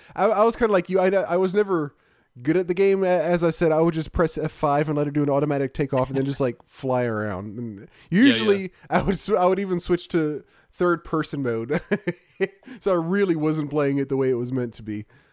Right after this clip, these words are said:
Speaker 2: Yeah.
Speaker 1: Um, but yeah, I just, that was just kinda fun to do. And, and I didn't find it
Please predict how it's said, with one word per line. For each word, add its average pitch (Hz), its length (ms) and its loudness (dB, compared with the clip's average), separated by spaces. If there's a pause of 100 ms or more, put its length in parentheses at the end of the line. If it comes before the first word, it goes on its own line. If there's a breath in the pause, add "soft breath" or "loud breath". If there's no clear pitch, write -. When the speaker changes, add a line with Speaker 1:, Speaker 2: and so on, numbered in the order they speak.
(200 soft breath)
Speaker 2:
Yeah. 123 280 -8
Speaker 1:
Um, 107 300 -12 (920)
but 135 180 0
yeah, 127 340 0
I 131 120 0
just, 127 360 -8 (360)
that 127 160 -6
was 127 80 -4
just 131 100 -12
kinda 131 160 -4
fun 135 200 -6
to 131 40 -6
do. 147 160 -4
And, 180 80 0
and 196 220 -2 (260 loud breath)
I 175 140 0
didn't 233 420 -6 (320)
find 185 520 -2
it 180 120 0